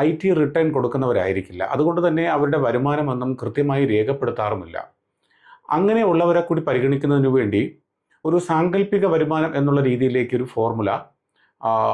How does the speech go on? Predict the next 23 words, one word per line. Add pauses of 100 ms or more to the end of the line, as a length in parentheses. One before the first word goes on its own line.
(140)
പൊതുവെ (260)
സ്വീകരിച്ചു (200)
വരുന്നുണ്ട്. (580)
അദ്ദേഹത്തിൻ്റെ
വരുമാനം (220)
അദ്ദേഹത്തിന്
ഇൻകം
പ്രൂഫായിട്ട് (120)
ഒന്നും (220)
കാണിക്കുവാൻ
കഴിയുന്നില്ലെങ്കിൽ (100)
നിശ്ചിത (220)
ഒരു (140)
വരുമാനം (680)
എല്ലാ (120)
കേസുകളിലും
എല്ലാവരുടെയും (480)
ഒരു (180)
ശരാശരി
വരുമാനം, (540)
അത് (140)
അതിൻ്റെ
ബേസ്